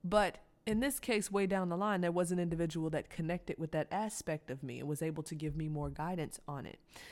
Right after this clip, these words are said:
So know when you get into the ancestor work, and you may not know what you're doing now, but you dealing, you're starting small.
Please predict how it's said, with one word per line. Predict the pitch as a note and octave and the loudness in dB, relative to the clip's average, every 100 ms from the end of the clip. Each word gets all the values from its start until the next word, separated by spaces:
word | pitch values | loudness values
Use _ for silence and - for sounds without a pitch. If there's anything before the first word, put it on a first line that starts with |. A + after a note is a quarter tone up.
| - | -14
So | - A3 G#3+ | 2 4 6
know | G#3 B3+ D#4 D#4 D4 - - - | 6 6 6 6 2 -2 -18 -4
when | F#3+ A3+ B3 | 2 4 6
you | B3 | 4
get | G#3 A#3 | 4 0
into | - G#3+ G#3 G#3 | 0 0 0 -2
the | F#3+ | -4
ancestor | G3 G3+ G3 G3+ G3+ - F3+ | -4 -4 -4 -2 -4 -2 -4
work, | F3+ A3 A3 | -2 -2 0
and | F3 F3 | -2 0
you | A3+ | 4
may | G#3+ A#3 | 6 6
not | A#3 A#3 A3+ | 6 4 2
know | A3+ | 0
what | A3 - | 0 -2
you're | G3+ | -2
doing | G3+ F#3+ F3+ | 0 0 0
now, | G3+ G#3+ | 0 0
but | - - | -2 -6
you | F3 | -6
dealing, | F#3 F#3+ F#3 F3 | -4 -4 -4 -4
you're | E3 | -4
starting | - G3 F3 E3 | -4 -4 -4 -6
small. | - G3+ A#3+ C4 - | -2 2 2 0 -8